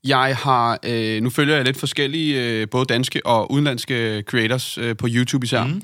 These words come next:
Speaker 1: Øh, og noget, som, øh, går igen på nogle af de aller, allerstørste, det er burnout.
Speaker 2: Ja.
Speaker 1: Og i, i, hvis, kære, øh, seere og lytter, hvis, hvis ikke det siger dig noget, så kan man sige helt,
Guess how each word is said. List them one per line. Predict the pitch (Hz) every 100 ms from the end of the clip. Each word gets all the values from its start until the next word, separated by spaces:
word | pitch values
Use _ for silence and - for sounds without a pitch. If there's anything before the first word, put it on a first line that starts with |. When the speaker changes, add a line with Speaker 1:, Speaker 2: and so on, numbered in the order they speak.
| -
Speaker 1:
Øh, | 123 113 104 -
og | 117 110 110 107
noget, | 110 123 127 139 165 170
som, | - 135 117 110 - _ -
øh, | 82
går | - 113
igen | 113 123 135 139 -
på | 131
nogle | 120 131
af |
de | 131 -
aller, | 147 147 165
allerstørste, | - 120 131 - 98 - 110 - _ _ _ _ _ _ _ _ -
det | 131
er | 120 117 120 - _ _ _ -
burnout. | 104 107 90 82 - _ _ _
Speaker 2:
Ja. | 104 107 - - - - _ _ _ _ _ _ _ -
Speaker 1:
Og | 110 87 - - - - -
i, | 131 123 92 117
i, | 101 -
hvis, | 120 - - - 76
kære, | 117 113 135 131
øh, | 120 110
seere | - 131
og | 135
lytter, | 123 127
hvis, | 131 120 -
hvis | 120 107
ikke | 127 135 127 -
det | 120
siger | - 139
dig | 135 120 127
noget, | 123 120 127
så | 131
kan | 127
man | 123
sige | 135 120
helt, | 139 127